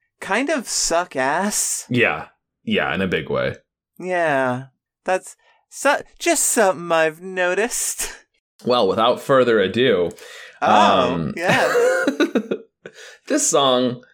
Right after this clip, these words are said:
Speaker 2: this song that I brought this week does not suck ass.
Speaker 1: Good.
Speaker 2: It is a song that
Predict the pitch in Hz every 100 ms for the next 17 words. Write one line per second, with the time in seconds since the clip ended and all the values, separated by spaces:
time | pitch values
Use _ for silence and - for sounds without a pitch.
0 | _ _ - 208 220 165 135 123 120 113
1 | 110 _ _ _ - 98 120 135 104 92
2 | 82 - - 110 110 - 80 73 76 -
3 | _ _ _ 110 151 165 147 120 - -
4 | 85 - 53 50 - - - _ _ _
5 | - 180 311 285 127 175 175 165 151 135
6 | 131 127 123 - 104 92 90